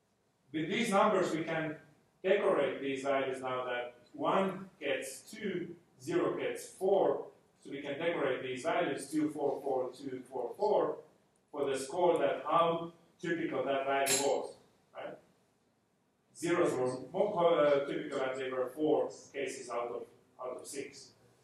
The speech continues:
But with these numbers, we can now calculate the conformity index for the entire row. Twelve, twenty, twenty, sixteen, fourteen.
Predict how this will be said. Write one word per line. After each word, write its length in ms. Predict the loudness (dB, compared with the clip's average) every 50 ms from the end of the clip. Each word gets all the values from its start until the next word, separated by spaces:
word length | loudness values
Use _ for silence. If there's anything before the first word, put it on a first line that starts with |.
| _ _ _ _ _ _ _ _ _ _ _ _ _ _ _ _ _ _ _ _ _ _
But 160 | -4 -2 -2
with 180 | 0 -2 -2 -2
these 240 | -2 -2 -2 2 2
numbers, 380 | 4 4 4 4 2 2 2 0 0
we 80 | 0
can 160 | 0 -2 -2 0
now 440 | 2 2 2 2 2 0 -2 -6 -10 -16 -20 _ _ _ _ _ _ _ _ -20 -20 -20 _ _ _ _ _ _ _ _ _ _ _ _ _ _ _ _ _ _ _ _ _ _ _ _ _ _ _ _ _ _ _ _ _ _ _ _ _ _ _ _ _ _ _ _ _ _ _ _ _ _ _ _ _ _ _ _ _ _ _ _ _
calculate 540 | 0 2 2 2 2 2 2 2 0 0 0
the 180 | 0 -2 -2 -4 -6 -12 -18 -20 _ _ _ _ _ _
conformity 720 | -4 -4 -2 -2 -4 -4 0 2 2 2 2 0 -2 -2
index 340 | -2 -2 -2 -2 -2 -4 -6
for 180 | -6 -6 -4 -4
the 120 | -4 -4
entire 320 | -4 -2 0 0 0 0 0
row. 280 | 0 -2 -2 -4 -6 -10 -16 -20 _ _ -20 _ _ _ _ _ _ _ _ _ _ _ _ _ _ _ _ _ _ _ _ _ _ _ _ _ _ _ _ _ _ _ _ _ _ _ _ _ _ -2
Twelve, 340 | 4 4 6 6 6 2
twenty, 300 | 0 -2 -2 -2 -4 -4
twenty, 380 | -4 -4 -4 -4 -4 -4 -4 -4
sixteen, 480 | -6 -6 -8 -8 -6 -6 -6 -6 -4 -6
fourteen. 480 | -6 -6 -6 -6 -8 -8 -10 -10 -12